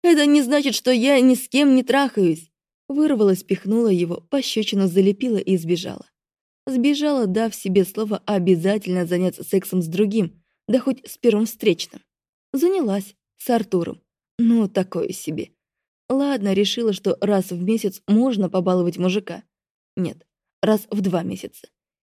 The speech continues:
Или одного раза вообще достаточно. Чёрт,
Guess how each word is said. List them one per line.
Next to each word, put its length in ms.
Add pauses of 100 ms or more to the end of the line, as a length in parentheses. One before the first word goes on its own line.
(140)
Или 180
одного 400
раза 380
вообще 440
достаточно. 600 (580)
Чёрт, 360